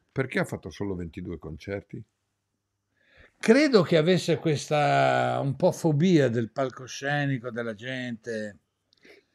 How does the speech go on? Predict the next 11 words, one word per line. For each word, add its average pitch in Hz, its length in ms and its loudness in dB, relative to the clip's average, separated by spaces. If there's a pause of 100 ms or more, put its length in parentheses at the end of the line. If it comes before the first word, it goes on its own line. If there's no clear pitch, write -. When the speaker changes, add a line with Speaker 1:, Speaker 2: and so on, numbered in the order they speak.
(220)
Speaker 2:
Credo 185 360 6
che 151 140 2
avesse 160 300 2
queste 156 180 -4
cose, 156 280 2
perché 147 240 -4
io 214 240 4
e - 20 6
Lucio 117 560 0 (1200)
stettimo, 123 1000 2 (1300)
Speaker 1:
Sì. 78 280 -14